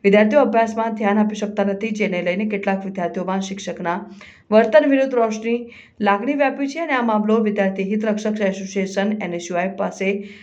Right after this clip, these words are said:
પહોંચતા એન એસ યુ આઈના પ્રમુખ અમર વાઘેલા દ્વારા ઉપરોક્ત મુદ્દે Faculty of Home Science-ના ડીને આવેદન આપી રજૂઆત કરવામાં આવી હતી અને શિક્ષક વિરુદ્ધ સૂત્રોચ્ચાર કરી વિદ્યાર્થીઓને માનસિક ટોર્ચર કરતા શિક્ષકને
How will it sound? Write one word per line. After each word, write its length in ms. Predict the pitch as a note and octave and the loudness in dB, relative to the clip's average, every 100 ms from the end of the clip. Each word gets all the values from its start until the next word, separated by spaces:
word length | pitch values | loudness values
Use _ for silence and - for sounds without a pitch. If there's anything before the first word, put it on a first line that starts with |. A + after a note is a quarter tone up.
| - | -2
પહોંચતા 380 | G#3 A3+ B3+ C4+ | 4 6 6 2
એન 120 | B3+ | 2
એસ 140 | A#3+ A3 | 0 2
યુ 80 | A3+ | 4
આઈના 400 | G#3+ G#3+ A3 A#3 - - - _ | 6 4 2 0 -10 -20 -20 _
પ્રમુખ 460 | A#3+ C4+ C#4+ - F#3+ | 6 8 6 4 0
અમર 220 | F#3+ F3+ | 0 2
વાઘેલા 420 | F#3 F#3 A3+ B3+ | 2 0 0 0
દ્વારા 240 | A3+ G#3 | 4 4
ઉપરોક્ત 420 | F#3+ F#3+ - F3+ F#3+ | 2 -2 -6 -6 -2
મુદ્દે 220 | G3 A#3+ | 2 2
Faculty 400 | A3 G3+ G3 G#3 | 4 2 2 2
of 120 | G#3+ | 0
Home 240 | G#3+ F#3 | 0 -2
Science-ના 420 | F3 F3 G3 G3 G#3 | -2 0 0 0 0
ડીને 380 | G3 G3 A3 | 2 2 2
આવેદન 500 | G#3+ E3+ E3 E3+ D#3+ - | 0 0 0 -2 -2 0
આપી 580 | G3+ G#3 G3+ - - - | 0 2 0 -2 -10 4
રજૂઆત 420 | C4 C4 A3+ F#3 | 4 6 4 2
કરવામાં 360 | E3 D#3 D3+ D#3 | -4 -6 -6 -6
આવી 160 | E3 D#3+ | -6 -8
હતી 360 | E3 D#3+ - - - - - | -8 -10 -12 -18 -20 -14 2
અને 140 | G3 | 2
શિક્ષક 420 | G3+ A#3 A3 D4+ | 4 2 2 2
વિરુદ્ધ 220 | C#4 C#4 C#4 | 2 0 0
સૂત્રોચ્ચાર 560 | B3 A#3+ A3+ A3 G#3+ | -2 2 2 2 2
કરી 160 | G#3+ A3 | 2 0
વિદ્યાર્થીઓને 560 | G#3 G3+ F#3+ F#3 G3 | -2 0 0 0 0
માનસિક 440 | G#3+ F#3+ F#3 G3+ F#3+ | 2 0 -2 -8 -4
ટોર્ચર 300 | F#3+ E3+ F3+ | -4 -4 -6
કરતા 300 | F#3 F#3 F3 | -6 -4 -6
શિક્ષકને 680 | F#3+ - F3 - F3 G3 | -8 -10 -10 -8 -6 -8